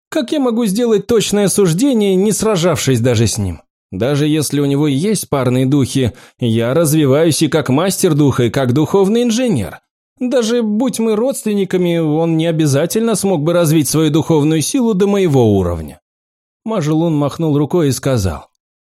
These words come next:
Давай не будем сейчас об этом. Я продолжу свой анализ. Слушай внимательно. По моим расчетам, этот таинственный юноша в лучшем случае находится лишь на уровне предка духа. Более того,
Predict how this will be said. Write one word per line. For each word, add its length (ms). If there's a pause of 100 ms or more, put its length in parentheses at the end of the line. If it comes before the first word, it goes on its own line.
(220)
Давай 580
не 180
будем 340
сейчас 440
об 160
этом. 260 (260)
Я 380
продолжу 560
свой 280
анализ. 520
Слушай 480
внимательно. 720 (340)
По 100
моим 260
расчетам, 600 (260)
этот 320
таинственный 640
юноша 560
в 200
лучшем 380
случае 400
находится 560
лишь 280
на 120
уровне 420
предка 440
духа. 420 (340)
Более 500
того, 400